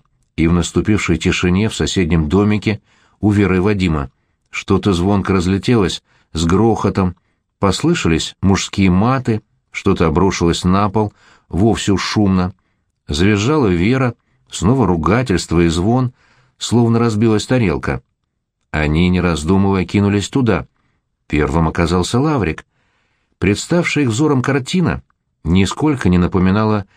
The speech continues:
мирные сборы на танцы. Вера в купальнике прижалась в углу, рядом на полу валяется платье, которое она, видимо, не успела надеть. Вадим стоял посреди комнаты, сжав кулаки. На полу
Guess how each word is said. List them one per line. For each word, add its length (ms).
мирные 480
сборы 320
на 160
танцы. 460
Вера 320
в 80
купальнике 560
прижалась 540
в 60
углу, 360
рядом 360
на 100
полу 220
валяется 440
платье, 560
которое 320
она, 180
видимо, 340
не 100
успела 400
надеть. 480
Вадим 400
стоял 300
посреди 420
комнаты, 600
сжав 400
кулаки. 500
На 200
полу 360